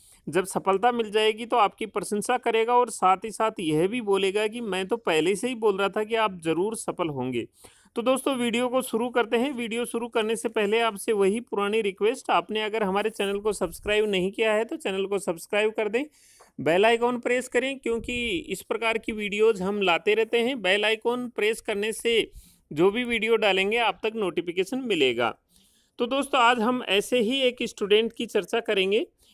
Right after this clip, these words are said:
ये स्टूडेंट है कमल पोदार, जो मेडिकल कॉलेज, अ, और अस्पताल कलकत्ता में इंटर्नशिप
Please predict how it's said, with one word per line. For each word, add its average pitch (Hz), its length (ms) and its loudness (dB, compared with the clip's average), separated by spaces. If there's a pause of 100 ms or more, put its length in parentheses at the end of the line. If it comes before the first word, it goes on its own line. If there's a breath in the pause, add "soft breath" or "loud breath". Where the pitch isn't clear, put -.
(120)
ये 233 140 2
स्टूडेंट 247 480 0
है 262 320 0 (120)
कमल 208 280 0
पोदार, 165 640 2
जो 170 180 0
मेडिकल 190 420 0
कॉलेज, 202 640 2 (1040)
अ, 139 240 -4
और 175 200 4
अस्पताल 175 600 0
कलकत्ता 190 500 -2
में 208 160 0
इंटर्नशिप 202 540 -4